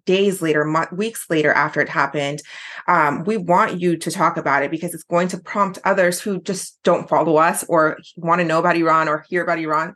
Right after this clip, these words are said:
They're gonna wanna know, it's gonna trigger something in their mind. But to your point, it's not that our Iranian content creators are saying, "No, this is our topic. We are the only ones that wanna talk about it. We should be the ones that are on the news. We should be the ones that people ask." It's more like, "We, you should ask us, is this true?"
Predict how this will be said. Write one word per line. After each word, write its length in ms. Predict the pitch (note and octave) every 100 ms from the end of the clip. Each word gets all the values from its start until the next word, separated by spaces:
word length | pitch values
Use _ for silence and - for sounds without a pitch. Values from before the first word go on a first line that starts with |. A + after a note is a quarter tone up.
| _ -
They're 120 | G3
gonna 180 | A3+ G3+
wanna 180 | F#3+
know, 160 | F3+ E3+
it's 140 | E3+
gonna 160 | - F3
trigger 260 | - G#3 F3+
something 320 | F3 D#3 D3+
in 80 | D3
their 140 | D3
mind. 340 | E3+ E3 C3+ - - - - -
But 120 | F#3
to 80 | -
your 100 | E3+
point, 200 | A#3+ B3
it's 220 | E3 -
not 180 | F#3+ F#3+
that 240 | F#3+ - - _ _ -
our 260 | E3 D#3+ -
Iranian 300 | E3 D#3+ D#3
content 300 | D#3 D#3+ F3+
creators 260 | D#3+ D3+ D#3
are 60 |
saying, 180 | D#3+ E3
"No, 180 | F#3 D#3+
this 160 | E3+
is 80 | F3+ -
our 180 | E3+ E3+
topic. 380 | - E3+ G3 F3
We 160 | E3+ D#3+
are 80 |
the 80 | E3
only 160 | D#3 D3+
ones 120 | D3+
that 100 | D3+
wanna 160 | D3 B2+
talk 200 | - D3
about 160 | F3
it. 120 | F3 E3
We 100 | E3
should 180 | E3
be 100 | D#3
the 100 | E3
ones 180 | D3+ D3+
that 100 | -
are 100 | D3
on 160 | - D3+
the 100 | D3+
news. 300 | D3+ D3+ D3+
We 80 | D#3
should 140 | -
be 80 | D3+
the 80 | D3+
ones 260 | D3 D3+
that 100 | C#3+
people 220 | - D#3+ -
ask." 320 | D3+ G3 - - - -
It's 140 | G3
more 160 | G#3+ A3
like, 200 | G#3+ G#3
"We, 420 | F3 F#3+ F#3+ - -
you 120 | G3+
should 140 | A3 B3
ask 280 | F#3+ F3+ -
us, 200 | E3 E3+ -
is 160 | F#3
this 220 | F3+ F3
true?" 560 | - - F3 F3+ G3